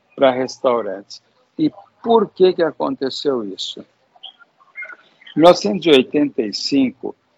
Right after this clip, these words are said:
nós tínhamos uma, um restaurante de carnes maravilhoso, junto com sócios que eram gente da noite e tal, e que era um, era um restaurante lindo, maravilhoso e tal,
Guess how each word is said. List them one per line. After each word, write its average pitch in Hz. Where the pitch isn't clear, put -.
nós 131
tínhamos 156
uma, 113
um 110
restaurante 113
de 107
carnes 110
maravilhoso, 113
junto 123
com 110
sócios 110
que 113
eram 101
gente 98
da 95
noite 120
e -
tal, 135
e 113
que 147
era 147
um, 151
era 95
um 117
restaurante 139
lindo, 160
maravilhoso 131
e -
tal, 165